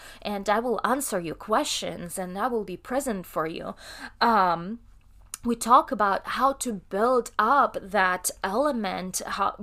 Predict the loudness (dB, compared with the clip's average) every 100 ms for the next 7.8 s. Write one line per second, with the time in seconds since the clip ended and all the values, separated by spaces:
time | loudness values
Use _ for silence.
0 | -2 -2 -2 -8 -4 0 0 -2 -8 0
1 | 0 0 -4 -8 -8 -10 -10 -8 -8 -6
2 | -4 -6 -6 -6 -6 -4 0 0 0 -4
3 | -10 -6 -4 -4 -6 -8 -6 -4 0 0
4 | 0 -2 -2 -4 -6 -10 -10 -10 -12 -6
5 | -6 -6 -10 -8 -10 -12 -16 -20 -16 -10
6 | -6 -6 -4 -6 -2 0 0 -2 -2 -4
7 | -4 -8 -6 -6 -4 -4 -4